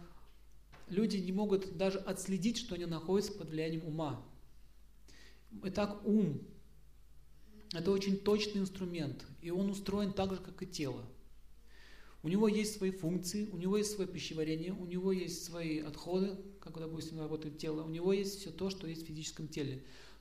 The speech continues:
Но работа идёт на психическом уровне, на тонком. И задача нашего семинара — изучить природу ума. Итак, я ещё раз повторяю, на санскрите его называется манас. Хотя он у всех есть, но никто не знает, что это такое.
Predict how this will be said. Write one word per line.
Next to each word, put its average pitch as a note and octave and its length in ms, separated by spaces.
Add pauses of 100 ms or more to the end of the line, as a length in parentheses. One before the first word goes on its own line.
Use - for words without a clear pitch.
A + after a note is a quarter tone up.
Но F#3+ 400
работа G3 520
идёт E3 240
на D#3+ 100
психическом - 580
уровне, C3 280
на B2+ 80
тонком. B2 460 (720)
И F#3 140
задача F#3+ 600
нашего E3+ 320
семинара — F3+ 560
изучить D#3+ 500 (140)
природу D3 340
ума. B2+ 300 (840)
Итак, F#3+ 260
я G#3+ 80
ещё G3 200
раз F#3+ 100
повторяю, E3+ 280
на D#3+ 60
санскрите D#3+ 540
его D3+ 120
называется D3 460
манас. C#3 480 (880)
Хотя G3 320
он G3+ 80
у G3+ 60
всех G3+ 320
есть, G3 360
но E3+ 60
никто E3 300
не F3 100
знает, D3+ 240
что D#3 140
это C#3+ 100
такое. C3 340